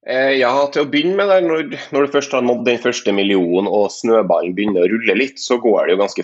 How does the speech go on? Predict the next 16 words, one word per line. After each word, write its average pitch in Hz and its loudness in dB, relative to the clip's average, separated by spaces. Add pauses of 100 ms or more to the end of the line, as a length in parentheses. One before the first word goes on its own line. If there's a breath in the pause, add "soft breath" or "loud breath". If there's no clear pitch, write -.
(120)
fort, - -4
sånn 113 -2
prosentvis 92 -4 (140)
vekst - -2
da, 107 2
så 101 -4
vi 101 2
gikk - -8
jo - -4
fra 95 2
en 107 0
million 104 0
til 85 -8
fire, 104 0 (220)
til 87 -4 (120)
åtte, - -4